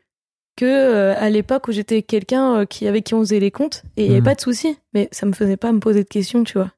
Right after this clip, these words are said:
Speaker 2: Ouais. Et puis tu sais où elle est, ta sécu ? Spoiler, elle est en toi.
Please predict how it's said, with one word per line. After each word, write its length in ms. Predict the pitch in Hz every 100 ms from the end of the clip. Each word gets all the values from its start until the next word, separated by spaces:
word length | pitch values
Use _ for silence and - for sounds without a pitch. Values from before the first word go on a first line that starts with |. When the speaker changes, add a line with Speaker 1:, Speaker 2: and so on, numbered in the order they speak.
| _
Speaker 2:
Ouais. 220 | 113 95 87 - _ _ _ _ _ _ _ _ _ _ _ _ _
Et 480 | _ - - - -
puis 100 | -
tu 100 | -
sais 160 | - 117
où 120 | 107
elle 100 | 113
est, 60 | 143
ta 100 | 123
sécu ? 400 | 131 - 139 - _ _ _ _ _ _ _ _ _ _ _ _ _ _ _ _ _ _ _ _ _ _ _ _ _ _ _ _ _ _
Spoiler, 300 | - - - - - _ _ _ _
elle 140 | - -
est 60 |
en 60 | - -
toi. 220 | -